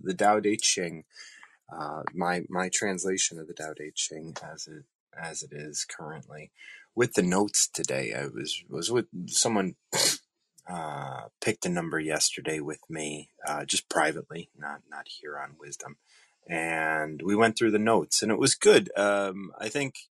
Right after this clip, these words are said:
if I wanted to extend these, I can go through the notes as well with you, if you'd like. Otherwise, these are just my notes that I wrote, and we'll be coming out with, uh, an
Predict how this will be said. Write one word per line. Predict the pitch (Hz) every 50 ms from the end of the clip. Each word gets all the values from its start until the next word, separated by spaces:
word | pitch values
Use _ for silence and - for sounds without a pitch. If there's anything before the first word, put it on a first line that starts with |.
| _ _ _ _ _ _ _
if | - 110 104 - -
I | 107 101
wanted | 104 104 110 107 104 104 101 -
to | - 101
extend | 92 - - - - 95 101 107 113 101
these, | 87 80 78 78 78
I | - - -
can | _ - 85
go | 80 - 80
through | 78 - - 82 82
the | 85 80
notes | 78 78 76 76 - - -
as | 76 76 78
well | 82 85 82 80 76 76 76
with | 80 80 - - -
you, | 110 127 135 113 87 - - - - - - - -
if | - 104 98 - - -
you'd | 98 95 - -
like. | 165 165 143 151 113 - - - - - _ - - _ _ _
Otherwise, | - 98 107 104 107 101 95 95 90 92 92 90 -
these | - 131 - - 127
are | 127
just | 104 - 117 107 - -
my | 95 92 98 110
notes | 120 101 95 101 - - - - - - -
that | 80 90 87 87 85 85 85 80 - - 87
I | 90
wrote, | 98 101 92 90 87 85 - -
and | 104 101 110 127
we'll | 147 196 214 220
be | 220 226
coming | 185 - - - 165 151 139 131 107
out | - 104 104 104 98 - -
with, | - 90 98 98 98 95 90 - - - - - _ _ _ _ _ _ _ _ _ _ _ _ _ _ _ _ _ _ _ _ _ _ _ _ _ _ _ _ _ _ _ _ _ - - - - - - - -
uh, | 131 117 101 101 98 92 92 -
an | - 107 110